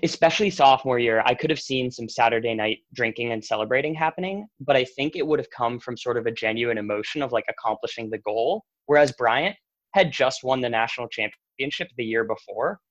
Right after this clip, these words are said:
And so I don't think for them it was a cathartic, like, "We made nationals, like, let's celebrate." It was just like, uh, "We like drinking on a Saturday night, and we don't, Sunday doesn't matter." And, like, that made it really satisfying to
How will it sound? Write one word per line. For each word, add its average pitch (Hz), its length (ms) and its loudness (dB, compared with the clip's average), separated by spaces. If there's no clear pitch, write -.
And 139 120 2
so 131 520 2
I 143 120 6
don't 175 200 4
think 135 240 -4
for 131 140 2
them 113 220 2
it 117 100 -2
was 120 160 -6
a 117 40 -4
cathartic, 117 680 2
like, 117 160 2
"We 123 160 -2
made 120 220 4
nationals, 110 500 0
like, 107 160 0
let's - 420 -2
celebrate." 117 600 4
It 147 100 6
was 131 200 0
just - 180 -2
like, 117 380 2
uh, 113 220 6
"We 123 140 2
like 139 180 6
drinking 139 320 2
on 135 80 2
a - 20 -2
Saturday 135 420 4
night, 131 280 2
and 117 140 -2
we 123 140 0
don't, 123 200 4
Sunday 127 300 4
doesn't 131 220 4
matter." 131 340 4
And, 131 180 4
like, 120 220 0
that 127 320 4
made 117 380 -2
it 113 180 0
really 113 320 -4
satisfying 101 920 -4
to 101 80 -8